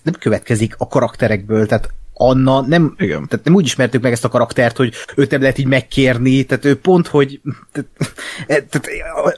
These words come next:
Speaker 1: valahogy nonsens ez, hogy, hogy egy filmen keresztül a Krisztóf, ö, szerencsétlenkedik ezzel. Persze, nyilván, hihihi, ha, ha, ha,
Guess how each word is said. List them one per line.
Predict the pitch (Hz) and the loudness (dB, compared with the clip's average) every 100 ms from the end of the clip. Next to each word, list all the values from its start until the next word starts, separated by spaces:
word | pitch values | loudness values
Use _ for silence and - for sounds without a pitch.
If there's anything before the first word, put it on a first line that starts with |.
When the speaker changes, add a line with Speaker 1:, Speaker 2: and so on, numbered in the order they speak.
| - | -2
Speaker 1:
valahogy | 160 190 139 | 4 6 6
nonsens | 143 147 127 120 107 - - | 6 4 2 2 0 -2 -4
ez, | 113 117 - | -2 -2 0
hogy, | 117 95 | -2 0
hogy | 107 117 | 0 0
egy | 113 | 0
filmen | - 151 123 107 | 2 4 4 2
keresztül | 131 127 - - - 131 | 0 0 -4 -6 0 2
a | 120 | 2
Krisztóf, | - 127 - - 131 - - - - | 0 -2 0 0 0 0 -8 -18 -14
ö, | - 120 120 123 123 123 95 | -4 0 2 2 2 -2 -4
szerencsétlenkedik | - 131 110 117 101 107 107 104 | -2 0 0 -2 -4 -4 -4 -2
ezzel. | 104 101 90 95 90 _ | -2 -2 -2 -4 -4 _
Persze, | 135 120 - | 0 0 -2
nyilván, | 101 131 107 95 - - _ _ | -2 0 0 -2 -6 -16 _ _
hihihi, | - - 131 131 117 113 | -6 -2 0 2 0 0
ha, | 131 | -2
ha, | - | -2
ha, | 98 120 120 | 0 2 0